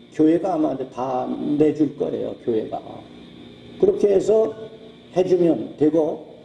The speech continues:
그 다음에 이제 고용보험이라는 거 있어요. 고용보험. 이제 산재보험.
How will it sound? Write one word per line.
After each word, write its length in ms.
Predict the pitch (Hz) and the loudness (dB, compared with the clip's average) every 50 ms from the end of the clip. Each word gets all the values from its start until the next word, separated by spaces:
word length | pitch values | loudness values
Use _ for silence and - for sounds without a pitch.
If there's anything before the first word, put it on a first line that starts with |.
| - - - - - - - - - - - - - | -20 -20 -20 -20 -20 -20 -20 -20 -20 -20 -12 -6 -2
그 80 | 135 | 0
다음에 320 | 131 170 196 226 247 269 262 | 2 2 2 2 2 2 2
이제 400 | 202 165 190 170 - - 127 - | 2 2 0 0 0 -2 -10 -8
고용보험이라는 1040 | - - 135 151 190 226 247 254 247 240 208 202 190 180 175 170 151 156 151 147 143 | -2 2 4 4 4 4 4 4 2 2 2 2 2 2 0 -2 -2 -2 -4 -4 -4
거 80 | 127 127 | -6 -6
있어요. 340 | 113 - - 135 - - - | -8 -8 -8 -6 -6 -6 -8
고용보험. 760 | - - 127 135 139 131 120 120 113 120 123 117 110 - - - - - - - - - - - - - - - - - - | -6 -4 -2 0 0 0 -2 -4 -4 -4 -4 -4 -4 -6 -10 -14 -18 -20 -20 -20 -20 -20 -20 -20 -20 -20 -20 -20 -20 -14 -8
이제 460 | 120 123 120 - 110 107 123 143 - - - - - - - - - - - - - | -6 -6 -4 -4 -6 -6 -4 -6 -6 -8 -10 -16 -18 -20 -20 -20 -20 -20 -20 -20 -18
산재보험. 1300 | - - - - - - 214 240 240 240 233 220 190 202 214 202 143 139 127 131 117 123 127 98 | -16 -14 -14 -8 -2 0 4 4 6 4 4 2 2 2 2 2 2 2 0 0 0 0 -4 -6